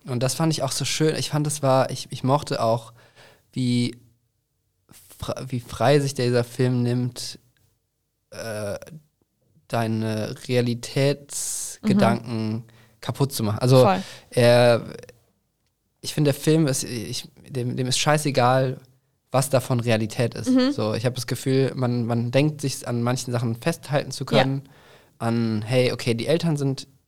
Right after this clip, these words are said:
Speaker 1: äh,
Speaker 2: Ja.
Speaker 1: imaginiert.
Speaker 2: Ja.
Speaker 1: Ähm, und, oh, die Party ist, das ist, fühlt sich real an, das sind andere
Speaker 2: Ja.
Speaker 1: Menschen.
Speaker 2: Ja.
Speaker 1: Ähm, und er nimmt das immer und, und
Speaker 2: Voll.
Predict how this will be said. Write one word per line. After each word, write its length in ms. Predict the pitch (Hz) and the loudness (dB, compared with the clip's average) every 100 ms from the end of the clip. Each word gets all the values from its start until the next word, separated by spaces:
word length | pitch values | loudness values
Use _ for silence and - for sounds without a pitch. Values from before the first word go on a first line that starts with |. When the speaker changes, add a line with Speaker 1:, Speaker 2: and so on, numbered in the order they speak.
| _ | _
Speaker 1:
äh, 100 | - | -2
Speaker 2:
Ja. 60 | - | -2
Speaker 1:
imaginiert. 760 | 139 127 127 123 127 123 - - - | 0 -2 0 0 0 -4 -10 -18 -6
Speaker 2:
Ja. 120 | 196 - _ - | -6 -6 _ -2
Speaker 1:
Ähm, 540 | 117 113 113 110 107 - | 2 2 2 -2 -6 -6
und, 520 | 117 110 - - - | -4 -4 -4 -10 -8
oh, 160 | 143 156 | -2 0
die 100 | 139 | 0
Party 360 | 123 143 - 135 | 0 0 0 -4
ist, 460 | 123 - - - - | -4 -4 -8 -10 -12
das 220 | 120 107 123 | -6 -6 -4
ist, 160 | - 117 - | -6 -6 -8
fühlt 200 | - 131 | -4 -4
sich 100 | - | 0
real 160 | 160 175 | 0 2
an, 80 | 131 | 0
das 60 | |
sind 80 | 117 | 2
andere 140 | - | 2
Speaker 2:
Ja. 40 | 120 | 4
Speaker 1:
Menschen. 520 | 135 156 151 143 147 | 2 0 -2 -4 -4
Speaker 2:
Ja. 180 | 208 180 - _ _ - | 0 -2 -2 _ _ 0
Speaker 1:
Ähm, 420 | 120 117 120 120 - | 2 4 2 -2 -2
und 220 | 127 117 - | -2 -2 0
er 100 | 135 | 2
nimmt 240 | 156 175 | 4 4
das 160 | 175 175 | 0 0
immer 240 | 160 151 | 0 2
und, 280 | 135 139 - - | 2 0 -4 -2
und 80 | 139 | 4
Speaker 2:
Voll. 320 | 277 269 | 6 6